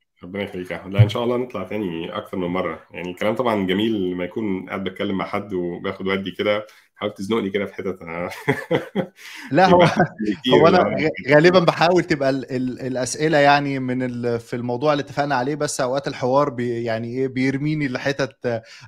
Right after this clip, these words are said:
Speaker 2: دماغي تفكر فيها، فبتبقى اسئله خارج السياق، بس
Speaker 1: تمام،
Speaker 2: عادي
Speaker 1: طبعا.
Speaker 2: يعني، هي مجرد حاجات
Speaker 1: الموضوع
Speaker 2: بنفكر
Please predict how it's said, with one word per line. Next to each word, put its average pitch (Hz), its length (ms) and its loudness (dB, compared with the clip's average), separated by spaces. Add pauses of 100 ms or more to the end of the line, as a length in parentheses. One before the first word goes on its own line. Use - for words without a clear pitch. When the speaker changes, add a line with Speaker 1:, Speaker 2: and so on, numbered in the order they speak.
Speaker 2:
دماغي 147 420 2
تفكر 151 420 -2
فيها، 156 320 -2
فبتبقى 131 760 -4
اسئله 143 300 -4
خارج 135 320 -2
السياق، 135 320 -4
بس 131 100 0
Speaker 1:
تمام، 127 140 0
Speaker 2:
عادي 143 140 2
Speaker 1:
طبعا. 113 120 -4
Speaker 2:
يعني، 92 220 -2
هي 113 220 -4 (260)
مجرد 147 260 0
حاجات 139 220 -2
Speaker 1:
الموضوع 101 280 0
Speaker 2:
بنفكر - 180 0